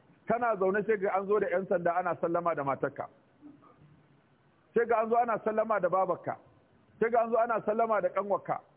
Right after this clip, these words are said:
Sun ka karɓi kayan mutane sun haɗa ma wannan mata. Sai mazan suka ce, wasu mazan suka yi fushi suka saki matan.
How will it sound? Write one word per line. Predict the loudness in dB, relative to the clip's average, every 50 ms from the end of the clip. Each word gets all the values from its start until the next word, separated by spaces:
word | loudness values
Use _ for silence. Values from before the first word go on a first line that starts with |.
| _ _ _ _ _ _ _ _ _ _ _ _ _ -4
Sun | -2 0
ka | 0 0
karɓi | 0 -2 -2 -2 -2
kayan | 0 0 0 0 -2
mutane | -2 -2 -2 -2 -2 -2 -4 -4
sun | -4 -2 -2
haɗa | -2 0 0 0 0
ma | 0
wannan | 0 0 0 -2 -2 -2
mata. | -2 -4 -4 -6 -10 -12 -12 _ _ _ _ _ _ _ _ -20 -20 -20 -20 -20 -20 _ _ _ -20 -20 -20 -20 -20 _ _ _ _ _ _ _ _ _ _ _
Sai | 2 2 2 2
mazan | 0 0 0 0 -2 -2
suka | -4 -4 -4 -2 0
ce, | 0 2 2
wasu | 2 2 2 0 -2 -2 -2
mazan | -2 0 0 -2 -2 -4
suka | -4 -4 -2 -2
yi | -2
fushi | -2 -2 -2 -2 -4 -4 -6
suka | -4 -4 -2 -2
saki | -2 -2 -2 0
matan. | 0 0 0 0 0 -2 -4